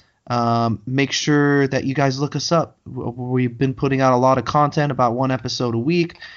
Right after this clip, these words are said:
If you liked what you heard this week, maybe give the last episode a, a listen as well. You might like some of the things that we say there.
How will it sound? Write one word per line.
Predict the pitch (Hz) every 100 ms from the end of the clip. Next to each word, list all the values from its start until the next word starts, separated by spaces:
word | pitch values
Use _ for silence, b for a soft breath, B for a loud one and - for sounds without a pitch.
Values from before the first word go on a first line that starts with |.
| B
If | - 113
you | 131
liked | 143 135
what | 131
you | 131
heard | 143 143
this | 165 170
week, | 196 202 -
maybe | 175 202
give | 185 190
the | 185
last | 185 196 -
episode | 160 139 - 127 120
a, | 117 113 110 - - -
a | 123
listen | 135 - 139
as | 131
well. | 139 131
You | 123
might | 135 113
like | 131 120
some | 139 127
of |
the | 120
things | 117 123 117
that | -
we | 113
say | - 110
there. | 110 107 107